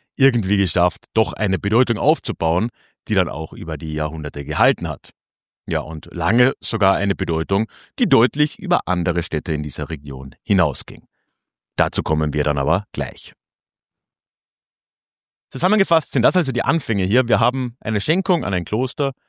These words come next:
so ganz am Rand des Fränkischen Reichs in dieser Zeit der Expansion in Richtung Sachsen. Die Stadt ist dann im Hochmittelalter schnell in einem ziemlich großen Wachstum begriffen.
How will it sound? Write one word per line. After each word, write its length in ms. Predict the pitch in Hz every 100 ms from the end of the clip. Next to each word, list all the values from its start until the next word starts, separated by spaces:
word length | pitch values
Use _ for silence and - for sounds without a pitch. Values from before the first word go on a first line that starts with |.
| _
so 140 | - 95
ganz 280 | 104 -
am 180 | - 113
Rand 480 | 101 92 135 147 -
des 120 | 113
Fränkischen 440 | - 107 98 98 98
Reichs 420 | 92 113 123 -
in 220 | 139 139
dieser 240 | 123 110
Zeit 260 | - 95 92
der 80 | 98
Expansion 800 | - 95 87 - 85 98 131 -
in 120 | 110
Richtung 240 | 101 92 80
Sachsen. 440 | 113 127 - 170 - - - _ _ _ _ _ _ -
Die 60 | 156
Stadt 200 | 202 226
ist 220 | 208 -
dann 200 | 165 160 -
im 280 | 139 131
Hochmittelalter 1000 | 107 165 190 202 180 131 139 151 147 143 -
schnell 400 | - - 151 233
in 80 | 202
einem 280 | 151 143
ziemlich 400 | - - 269 254 -
großen 360 | 107 127 104
Wachstum 380 | 73 80 - 98
begriffen. 440 | 104 101 98 202